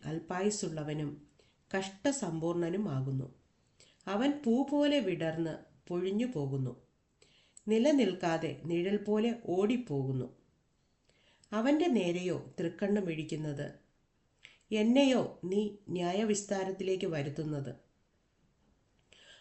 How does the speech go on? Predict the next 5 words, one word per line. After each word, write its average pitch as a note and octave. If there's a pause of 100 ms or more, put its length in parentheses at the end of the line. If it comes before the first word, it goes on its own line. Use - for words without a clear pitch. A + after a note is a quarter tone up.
(120)
അശുദ്ധനിൽ D4
നിന്ന് A3
ജനിച്ച E3+ (200)
വിശുദ്ധനുണ്ടോ? E3 (260)
ഒരുത്തനുമില്ല. D#3+